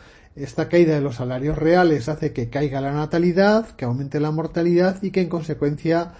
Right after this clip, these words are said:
la población caiga. Es decir, que el crecimiento demográfico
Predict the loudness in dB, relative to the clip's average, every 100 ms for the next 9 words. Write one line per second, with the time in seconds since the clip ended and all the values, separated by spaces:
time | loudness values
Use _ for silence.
0 | -20 -20 -8 -4 0 0 -2 -4 -6 -4
1 | -6 -6 -12 -14 -16 -4 -4 0 -2 0
2 | -4 0 0 6 6 6 4 2 0 -2
3 | 2 2 2